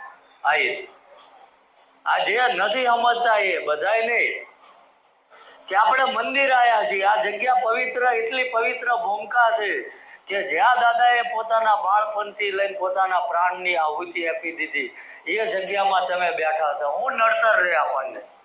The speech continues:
ઘણા આવીને મને એમ કે, કે આને કંઈક ખવડાવી દીધું છે, તેમ કંઈક કરો. મારી પાસે શું છે એવું? શું કરું? કે અમે આ ચમ કે હું બધાય વ્યક્તિને ના મળી શકું, એક એક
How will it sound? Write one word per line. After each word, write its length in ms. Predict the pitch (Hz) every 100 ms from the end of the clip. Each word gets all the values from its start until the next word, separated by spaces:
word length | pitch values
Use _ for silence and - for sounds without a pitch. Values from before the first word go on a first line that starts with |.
| _ _ _ _ - - - - _ _ _ _ _ _ - -
ઘણા 280 | 143 202 226 220
આવીને 260 | 226 220 196
મને 180 | 208 208
એમ 80 | 202 190
કે, 120 | 190 175 131 - - - _ -
કે 60 | 180
આને 260 | 170 202 202
કંઈક 180 | 208 202
ખવડાવી 380 | 170 190 196 190
દીધું 280 | 190 180 180 170
છે, 80 | 160 -
તેમ 160 | 165 165
કંઈક 200 | 175 170 165
કરો. 200 | 156 143 139
મારી 240 | 185 254 254
પાસે 180 | 254 247
શું 160 | 247 240
છે 100 | - 180
એવું? 220 | 143 - - _ _ _ _ _ _ _ _ _ -
શું 220 | 220 240
કરું? 320 | 202 180 - - - - - -
કે 80 | 214
અમે 240 | 190 208
આ 280 | 262 - 226 240
ચમ 200 | 262 277 277 269 - - _ _ - _ - - -
કે 80 | 202
હું 220 | 202 247 254
બધાય 480 | 175 175 - 269 277 269
વ્યક્તિને 420 | 269 269 254 247
ના 180 | 233 226 220
મળી 280 | 208 190 165
શકું, 320 | 135 - - - _ _ _ _ _ _ _ _ -
એક 200 | 190 214
એક 80 | 220